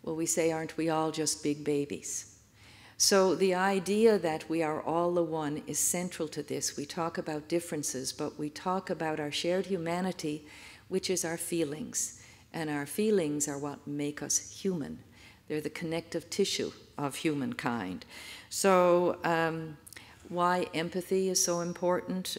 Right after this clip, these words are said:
Well, I think it's probably the ultimate human trait. It's deeply connected to our morality, and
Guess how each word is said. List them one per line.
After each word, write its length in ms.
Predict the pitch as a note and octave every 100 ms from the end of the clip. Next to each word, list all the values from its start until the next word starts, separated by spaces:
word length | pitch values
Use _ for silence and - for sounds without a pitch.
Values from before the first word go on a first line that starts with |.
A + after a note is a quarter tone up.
| - -
Well, 500 | D#3+ D#3+ D#3+ F3 - -
I 120 | D#3
think 520 | D#3 - F3+ F3 - - - - - -
it's 160 | - -
probably 480 | - G3 F#3 F3 E3
the 240 | E3 - D3+
ultimate 400 | E3 - D#3 D3
human 320 | D#3 D3+ D3
trait. 460 | - C#3 D3+ - - - - - - - - - -
It's 220 | E3 E3
deeply 420 | D#3+ F#3 F#3+ F#3
connected 560 | F3+ F3 D#3 D#3+ D#3+ D#3
to 160 | - D3+
our 120 | D3
morality, 840 | D3+ C#3+ C#3+ C#3 D3 D3 D#3 F3+ - - - - - - - -
and 540 | E3+ D#3+ D#3 D3+ D3